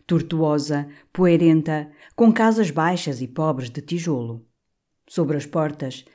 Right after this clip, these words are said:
fechadas por uma correia, sobre as janelas esguias com fendas gradeadas, havia verduras e palmas entretecidas, fazendo ornatos de Páscoa. Nos terraços,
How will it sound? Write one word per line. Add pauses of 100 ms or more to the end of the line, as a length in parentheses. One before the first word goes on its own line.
(160)
fechadas
por
uma
correia, (260)
sobre
as
janelas
esguias
com
fendas
gradeadas, (300)
havia
verduras
e
palmas
entretecidas, (220)
fazendo
ornatos
de
Páscoa. (1040)
Nos
terraços,